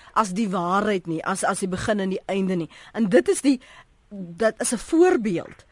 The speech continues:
van die soort weldeurdagtheid wat moet plaasvind met enige projek. Of dit nou Lucifi se departement hier in Gauteng is, of daar in die Vrystaat, of in die Kaap, dat ons nie, eh, be-,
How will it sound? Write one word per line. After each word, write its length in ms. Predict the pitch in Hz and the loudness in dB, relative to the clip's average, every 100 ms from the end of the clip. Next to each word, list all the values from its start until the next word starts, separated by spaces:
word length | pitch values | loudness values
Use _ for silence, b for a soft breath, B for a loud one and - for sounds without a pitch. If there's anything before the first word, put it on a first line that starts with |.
| b b | b b
van 300 | - 233 214 - | -2 -2 -2 -6
die 200 | 190 226 | -4 -2
soort 600 | - 349 349 359 - - | 0 2 4 2 -4 -12
weldeurdagtheid 1040 | 180 156 196 233 262 233 165 - - 233 190 | -6 0 2 4 2 0 0 -4 0 0 2
wat 180 | - 175 | -2 4
moet 260 | 214 339 | 4 4
plaasvind 420 | - 254 - 226 | 2 -2 0 -2
met 180 | 220 233 | -4 0
enige 340 | 320 453 427 233 | 4 4 2 -2
projek. 420 | 226 160 139 b b b b | -4 -4 -6 b b b b
Of 160 | 320 | 4
dit 120 | 254 | 4
nou 300 | 233 269 226 - b | 4 4 4 -2 b
Lucifi 460 | 233 - 403 403 392 | -2 2 4 4 4
se 240 | - 311 | 4 2
departement 640 | 247 214 269 262 226 220 208 | 2 2 2 2 -2 0 0
hier 200 | 240 277 | 2 2
in 140 | 247 | 2
Gauteng 580 | - 196 170 339 349 330 | 0 -6 -2 2 4 4
is, 140 | 311 | 2
of 140 | 196 151 | -2 -4
daar 300 | 156 160 254 | -6 -4 -2
in 80 | 233 | -2
die 100 | 214 | -2
Vrystaat, 420 | - 277 - 269 b b b | 0 0 0 -4 b b b
of 260 | 349 339 | 4 4
in 80 | 349 | 2
die 120 | 285 | 2
Kaap, 260 | - 170 151 b b | 0 -4 -6 b b
dat 200 | b 226 | b 2
ons 420 | - 269 294 285 240 | 4 4 4 4 6
nie, 320 | 359 359 - | 6 6 4
eh, 100 | - | -6
be-, 180 | 170 175 | -8 -8